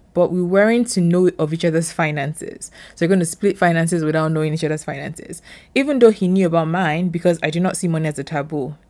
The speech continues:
Yes, it shouldn't be a taboo. The ultimate reason why a conversation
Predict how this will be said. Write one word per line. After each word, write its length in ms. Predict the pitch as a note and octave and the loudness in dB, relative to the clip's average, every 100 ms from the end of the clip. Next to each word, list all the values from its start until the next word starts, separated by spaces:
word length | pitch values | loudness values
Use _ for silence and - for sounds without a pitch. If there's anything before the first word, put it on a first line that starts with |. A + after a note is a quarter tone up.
| _ | _
Yes, 260 | - - - | -10 -10 -10
it 60 | D#3+ | -8
shouldn't 240 | F#3 F#3+ | -4 -2
be 60 | D#3 | -4
a 40 | |
taboo. 380 | D#3 D3 D3+ D3 - - - _ | -6 -6 -8 -10 -14 -20 -20 _
The 80 | - | 0
ultimate 400 | A#3+ B3 C#4+ - | 2 2 0 0
reason 340 | G3 F#3+ G#3 | 0 2 4
why 120 | F#3+ F3 | 4 4
a 60 | |
conversation 600 | D#3+ D#3+ E3 F#3 F#3+ F3 | 2 -2 -2 -2 0 0